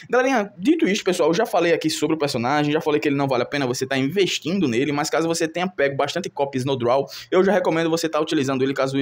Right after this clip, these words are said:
você esteja, por exemplo, com ele em dez estrelas, e um personagem lá, o seu segundo mais forte, tem cinco estrelas, tá ligado? Aí você tá utilizando ele, ou então doze estrelas, ou sete estrelas, você também dá pra tá utilizando ele, beleza? Dito isso, galerinha, vamos estar falando aqui agora sobre os códigos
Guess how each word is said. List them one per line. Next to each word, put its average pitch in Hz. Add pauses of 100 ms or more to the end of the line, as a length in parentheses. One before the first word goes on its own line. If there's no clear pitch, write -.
(140)
você 117
esteja, 127
por 131
exemplo, 117
com 127
ele 139
em 127
dez 143
estrelas, 160 (280)
e 143
um 160
personagem 156
lá, 143
o 143
seu 147
segundo 143
mais 160
forte, 147
tem 139 (440)
cinco 190
estrelas, 151
tá 120
ligado? 123
Aí 143
você 147
tá 151
utilizando 147
ele, 139
ou 131
então 127
doze 135
estrelas, 120
ou 107 (220)
sete 139
estrelas, 131
você 139
também 131
dá 113
pra 127
tá 131
utilizando 127
ele, 104
beleza? 143 (380)
Dito 175
isso, 190
galerinha, 170
vamos 156
estar 147
falando 139
aqui 123
agora 123
sobre 120
os 139
códigos 131